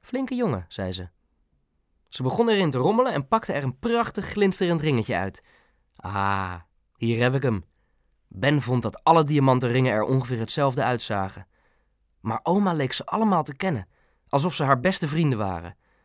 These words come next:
"Wat is het toch een prachtig ringetje," zei ze. Ze hield het vlak voor haar ogen om het goed te kunnen bekijken.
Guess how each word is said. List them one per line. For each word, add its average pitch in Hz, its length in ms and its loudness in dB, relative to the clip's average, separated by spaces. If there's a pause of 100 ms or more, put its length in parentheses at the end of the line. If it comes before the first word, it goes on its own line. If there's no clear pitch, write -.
(800)
"Wat 123 140 -2
is 127 100 -2
het 120 100 -8
toch 107 100 -4
een 104 220 -6
prachtig 269 500 0
ringetje," 113 380 -2
zei 85 240 -8
ze. - 180 -16 (1040)
Ze - 140 -10
hield 151 220 -2
het 127 120 -10
vlak - 260 -4
voor 156 180 -4
haar 131 140 2
ogen 214 240 4
om 139 100 2
het 120 120 0
goed 208 140 -2
te - 80 -6
kunnen 170 200 -2
bekijken. 101 480 -6